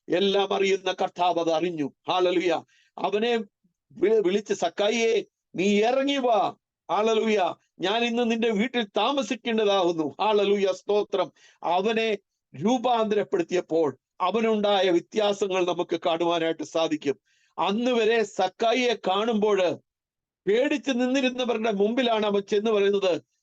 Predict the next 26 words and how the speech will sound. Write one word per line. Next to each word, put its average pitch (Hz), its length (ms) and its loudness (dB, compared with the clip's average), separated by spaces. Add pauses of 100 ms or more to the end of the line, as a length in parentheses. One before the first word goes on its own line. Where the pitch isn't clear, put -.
(140)
"ഞാൻ 185 360 0
എത്ര 208 300 -2
അധികമായി 214 580 0
വാങ്ങിച്ചിട്ടുണ്ടോ, 202 880 0 (160)
അതിന് 196 220 0 (340)
എത്ര 185 420 -2
ഇരട്ടി 208 420 0
ഞാൻ 190 180 -2
കൊടുത്തേക്കാമെന്ന്." 180 1300 -4
ഹല്ലേലൂയ, 208 520 2
സ്തോത്രം. 208 500 -2 (280)
അവിടെ 208 360 0
കാണുവാൻ 226 500 0
സാധിക്കുന്നത്, 202 800 0 (240)
ഇത് 208 320 0 (240)
സക്കായി 226 500 -2
മറ്റുള്ളവരോട് 240 840 0
പറയുമ്പോൾ, 208 640 0 (300)
ഹല്ലേലൂയ, 208 340 0
അവര്, 196 460 2 (320)
ഹല്ലേലൂയ, 202 480 2
എന്താണ് 277 400 0
ഇവന് 262 200 2
മാറ്റം 233 400 -2
വരുവാൻ 220 360 0
കാരണം? 190 500 0